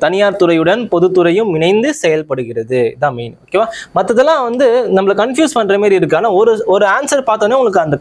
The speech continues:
ஹண்ட்ரட் பர்சன்ட் தோணுச்சுன்னா மத்த option பார்த்து confuse பண்ணிக்க வேண்டாம், இந்த மாதிரி statement wise கேட்கறப்போ, சரிங்களா? பாத்துக்கோங்க, there is a coexistence of public sector along with the private. இதான் அதோட டெஃபினிஷனே இதுதான், ஓகேவா?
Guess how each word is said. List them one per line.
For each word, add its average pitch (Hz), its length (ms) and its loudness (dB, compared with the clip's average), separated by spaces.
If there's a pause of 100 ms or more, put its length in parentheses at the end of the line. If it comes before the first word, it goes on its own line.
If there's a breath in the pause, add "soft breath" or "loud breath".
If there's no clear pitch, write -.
ஹண்ட்ரட் 226 360 -2
பர்சன்ட் 214 240 0
தோணுச்சுன்னா 202 400 0
மத்த 185 180 0
option 202 220 -2
பார்த்து 196 220 -2
confuse 226 340 -2
பண்ணிக்க 143 260 -2
வேண்டாம், 120 220 0
இந்த 202 160 2
மாதிரி 196 160 2
statement 202 400 0
wise 175 220 -2
கேட்கறப்போ, 139 440 -2
சரிங்களா? 190 240 0 (320 loud breath)
பாத்துக்கோங்க, 180 400 2
there 180 140 0
is - 100 0
a - 20 -8 (120)
coexistence 196 920 0
of 240 80 -2 (160)
public 175 400 0
sector 196 300 -2 (440 loud breath)
along 196 260 -2
with 160 160 -6
the 285 60 0 (300)
private. 147 340 -2
இதான் 285 220 0 (100)
அதோட 160 200 2 (100)
டெஃபினிஷனே 254 440 0
இதுதான், 151 260 0 (260)
ஓகேவா? 196 260 0